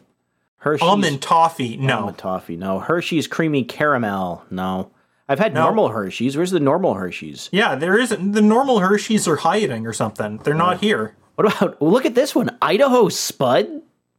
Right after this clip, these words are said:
Speaker 2: Man, that is like, that is like, if it doesn't actually have potatoes in it, if it isn't, like, chocolate covered potato, it's a fucking lie.
Speaker 1: Yeah, Idaho Spuds,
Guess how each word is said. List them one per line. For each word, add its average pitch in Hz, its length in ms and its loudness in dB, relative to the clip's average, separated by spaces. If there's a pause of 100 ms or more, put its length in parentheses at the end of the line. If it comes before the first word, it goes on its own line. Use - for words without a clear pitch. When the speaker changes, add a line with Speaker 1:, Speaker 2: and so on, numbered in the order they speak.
(320)
Speaker 2:
Man, 247 380 6
that 233 240 6
is 277 240 2
like, 247 380 4
that 240 180 2
is 269 160 -2
like, 240 220 4 (680)
if 214 160 2
it 269 160 -2
doesn't 262 320 2
actually 214 400 2
have 196 260 2
potatoes 196 600 4
in 208 240 4
it, 233 240 2 (320)
if 202 160 2
it 240 100 2
isn't, 262 280 0
like, 220 260 2
chocolate 214 480 2
covered 196 380 2
potato, 180 640 0 (480)
it's 202 300 0
a 185 80 2
fucking 220 540 2
lie. 165 580 2 (480)
Speaker 1:
Yeah, 156 360 2
Idaho 160 500 2
Spuds, 127 800 -2